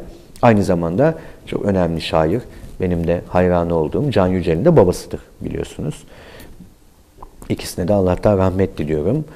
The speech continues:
Ruhları şad olsun. Hasan Ali Yücel klasikleri, o dönem çevrilen ve yayınlanan kitaplar tekrar günümüzde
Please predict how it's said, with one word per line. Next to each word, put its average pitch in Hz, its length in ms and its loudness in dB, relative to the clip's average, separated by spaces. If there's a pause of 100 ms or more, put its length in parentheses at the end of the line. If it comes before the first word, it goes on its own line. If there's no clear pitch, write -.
(260)
Ruhları 90 320 2
şad 90 320 4
olsun. 135 400 0 (420)
Hasan - 300 4
Ali 156 240 8
Yücel 170 480 6 (140)
klasikleri, 104 720 4
o 131 180 6
dönem 92 320 4 (240)
çevrilen 107 560 2
ve 107 60 0
yayınlanan 95 760 2
kitaplar 143 560 2 (420)
tekrar 240 420 6 (100)
günümüzde 87 600 2